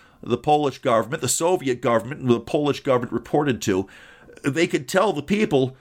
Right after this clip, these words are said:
"Of course we're a great power. Look at this cultural palace we've built." Would a country that is not great be able to build that? Well, the answer in truth is, yeah, a country that is not great not only would be able to build that,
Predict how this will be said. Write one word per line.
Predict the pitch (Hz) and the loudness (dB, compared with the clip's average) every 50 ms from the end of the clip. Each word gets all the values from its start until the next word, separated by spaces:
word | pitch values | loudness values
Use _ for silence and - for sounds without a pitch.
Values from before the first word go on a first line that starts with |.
| _ _ - | _ _ 0
"Of | 180 180 - | 0 0 0
course | - - 226 226 247 226 - - | -4 -6 -2 0 0 0 0 0
we're | 156 135 113 | 2 2 0
a | |
great | 101 95 - 110 101 98 - - | 0 0 0 -2 0 -2 -4 -4
power. | 120 101 85 90 110 139 165 - - _ - _ _ _ _ _ _ - | -2 0 0 4 4 4 4 2 0 _ -20 _ _ _ _ _ _ -2
Look | - 208 226 226 | 0 0 2 2
at | 208 185 | 0 -2
this | 185 175 - | -2 -2 -2
cultural | - 208 202 214 214 - 190 185 | 0 0 0 0 0 0 -2 -2
palace | 185 - 202 214 214 214 202 160 - - | 0 0 2 2 2 2 0 -2 -2 0
we've | 123 107 107 | 0 0 0
built." | - 98 78 - - - _ _ _ _ _ _ _ _ _ _ _ _ _ _ | 0 -2 -2 -4 -8 -16 _ _ _ _ _ _ _ _ _ _ _ _ _ _
Would | - 160 147 | 0 2 2
a | 139 | 2
country | - - 185 190 190 - 202 196 | 0 0 0 0 0 0 -2 -2
that | 175 170 156 | 2 4 2
is | 143 127 | 2 2
not | 151 165 165 156 143 | 0 -2 -2 -2 -4
great | - 143 160 165 180 170 | -2 0 2 2 2 0
be | - 160 151 156 | -2 -2 0 0
able | 165 156 151 156 | 0 0 -2 -6
to | |
build | 131 127 160 156 170 185 180 170 | -2 2 2 4 4 2 0 0
that? | 202 214 247 - - - - _ _ _ _ _ _ _ _ _ | 0 0 0 -2 -4 -10 -20 _ _ _ _ _ _ _ _ _
Well, | - - - | -6 -4 -2
the | - 135 160 | 0 0 2
answer | 190 254 277 - - 170 143 123 - - _ - - - | 2 0 0 2 0 0 0 -2 -6 -14 _ -12 -2 -2
in | 160 151 | -2 0
truth | 135 - - 226 - 294 233 - 139 | 0 -2 0 2 2 2 2 2 2
is, | 135 135 143 131 - - | 2 2 2 0 -4 -4
yeah, | 151 156 196 - 143 131 95 | -4 -2 0 2 0 0 -2
a | |
country | - - 165 151 151 - 151 147 | -2 -2 -4 -4 -2 0 0 0
that | 139 147 135 139 | 2 0 0 -2
is | 131 - - | -4 -2 -2
not | 147 156 175 170 - | 0 0 0 0 -2
great | - 147 151 151 160 160 - 139 | -4 -2 0 2 2 0 0 0
not | 156 165 175 | 0 2 2
only | 170 156 151 | 2 0 0
would | 147 139 156 143 131 | 2 2 2 0 0
be | 147 139 147 156 180 | -2 0 2 2 2
able | 196 190 175 | 2 2 0
to | - - 131 | 0 0 -2
build | - - 117 104 101 98 78 - | 0 2 2 2 2 0 0 0
that, | 101 110 120 131 - | 2 2 2 2 0